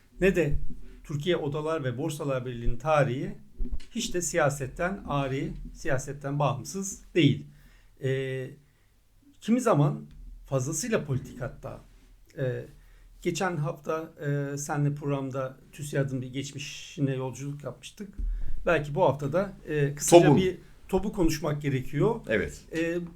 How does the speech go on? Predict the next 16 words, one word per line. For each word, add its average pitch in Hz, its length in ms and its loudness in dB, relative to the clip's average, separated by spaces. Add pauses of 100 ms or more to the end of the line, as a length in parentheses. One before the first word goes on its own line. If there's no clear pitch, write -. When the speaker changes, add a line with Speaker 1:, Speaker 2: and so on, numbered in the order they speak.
Speaker 1:
tob'un 196 380 -2
bugünkü 220 440 -4
suskunluğunu, 185 1000 -2 (560)
e, 160 180 0 (120)
aslında 196 600 -4
arka 156 340 -4
plandaki 147 1300 -2 (100)
tarihsel 156 640 2 (240)
geçmişiyle 170 640 -6 (500)
oldukça 147 600 0
çeliştiğini 160 600 -4
de 120 200 0 (100)
ortaya 123 380 -10
koyabiliriz 113 640 -6
böylelikle. 117 540 -8 (840)
E, 151 260 0